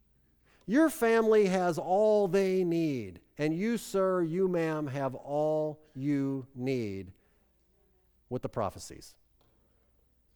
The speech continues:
Even if somebody, have you ever shared the gospel with somebody and they said, "Well, whatever. If I saw somebody rise from the dead, uh, well, then I'd believe it." No, according to the scriptures,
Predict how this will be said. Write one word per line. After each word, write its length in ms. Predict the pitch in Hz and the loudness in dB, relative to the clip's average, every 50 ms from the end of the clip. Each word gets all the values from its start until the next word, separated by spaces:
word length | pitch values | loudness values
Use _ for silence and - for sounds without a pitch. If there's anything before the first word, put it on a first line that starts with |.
| _ _ - | _ _ -4
Even 380 | - 220 269 285 277 254 277 269 | 0 4 4 4 6 6 4 4
if 300 | 220 196 208 214 208 - | 6 4 4 4 2 0
somebody, 380 | - - 208 202 202 190 190 | -4 0 2 2 2 2 2
have 100 | 180 190 | 2 2
you 80 | 226 302 | 2 2
ever 240 | 320 311 285 202 - - _ | 2 2 0 -6 -6 -12 _
shared 360 | - - - - 185 196 202 | -18 -10 -4 -2 0 0 0
the 80 | 160 151 | 0 2
gospel 340 | 127 147 156 160 - - 156 | 2 2 2 2 -2 -4 -6
with 80 | 151 | -6
somebody 320 | - - 156 147 147 147 147 | -2 -2 -2 0 2 2 0
and 80 | 139 | 0
they 120 | 139 139 127 | 0 -2 -2
said, 180 | - 143 127 | -4 -6 -6
"Well, 320 | 110 117 117 117 101 80 - _ _ _ _ _ _ _ _ _ _ _ _ _ _ _ _ - | -6 -6 -6 -6 -6 -6 -10 _ _ _ _ _ _ _ _ _ _ _ _ _ _ _ _ -10
whatever. 640 | 139 135 135 127 107 98 92 92 82 92 92 92 - _ _ _ _ _ _ _ _ _ _ _ _ _ | -4 -2 -2 0 0 -2 -6 -6 -8 -8 -10 -10 -14 _ _ _ _ _ _ _ _ _ _ _ _ _
If 180 | - 175 180 - | 2 2 2 4
I 260 | 190 190 202 208 208 | 4 6 6 6 6
saw 460 | 196 - 202 180 202 233 233 226 220 | 6 4 4 6 8 8 8 8 6
somebody 520 | 202 - - 165 156 151 139 139 131 123 120 | 6 4 2 2 4 4 4 4 2 2 0
rise 420 | 117 120 120 117 113 113 113 104 | -2 -2 0 0 0 0 -2 -4
from 180 | - - 120 110 | -6 -8 -8 -6
the 80 | 107 | -6
dead, 360 | 104 104 101 101 101 104 107 107 | -4 -4 -2 -2 -2 -2 -2 -2
uh, 140 | 113 120 | -2 -2
well, 240 | 127 139 139 139 139 | 0 2 2 2 4
then 320 | 135 151 156 170 170 175 165 | 4 6 6 6 6 6 6
I'd 260 | 147 135 127 120 104 | 6 4 4 2 -2
believe 300 | 113 107 104 98 92 78 | -6 -6 -6 -8 -10 -10
it." 180 | - 87 - - _ _ _ _ _ _ _ _ _ _ _ _ _ _ _ _ _ _ _ _ _ _ _ _ _ _ _ _ - | -12 -14 -16 -20 _ _ _ _ _ _ _ _ _ _ _ _ _ _ _ _ _ _ _ _ _ _ _ _ _ _ _ _ -14
No, 300 | 147 151 143 143 135 135 | -8 -6 -4 -2 -2 -2
according 300 | 131 127 - 151 147 143 | -4 -4 -4 -4 -4 -4
to 80 | 123 135 | -6 -8
the 80 | 120 113 | -10 -12
scriptures, 800 | - - - - 214 - - - 123 107 104 104 98 - - | -12 -10 -6 -6 -6 -6 -8 -12 -10 -10 -8 -10 -12 -14 -18